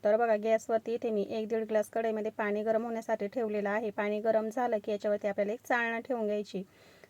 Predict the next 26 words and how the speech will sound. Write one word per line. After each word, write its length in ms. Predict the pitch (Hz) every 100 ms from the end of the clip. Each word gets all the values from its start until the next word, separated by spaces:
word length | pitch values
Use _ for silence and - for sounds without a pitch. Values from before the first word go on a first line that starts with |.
| -
चाळणीवरती 560 | 247 247 247 247 233 240
आपल्याला 320 | 226 233 220
इथे 240 | 233 226
आवळे 360 | 220 220 220 214
अशा 180 | 214 226
पद्धतीने 500 | 214 220 214 208 254
ठेवून 380 | - 262 247
घ्यायचे. 320 | 220 233 226 196
तर 80 | 196 196
तीनशे 320 | 269 269 277 247
ग्रॅम 260 | 220 214
इथे 220 | 220 247
मी 100 | 226
स्वच्छ 320 | 220 220 - -
धुवून 260 | 226 220
आवळे 300 | - 214 226
घेतलेले 420 | 226 254 247 220
आहेत. 280 | 202 220 202 - - - - -
तर 100 | 240
आवळे 280 | 240 254 254
आपण 220 | 247 247
आता 140 | 240
इथे 300 | 240 262 254
चाळणीवरती 580 | 220 226 220 214 214 214
ठेवून 360 | 214 254 233 240
घेतलेत. 360 | 254 262 202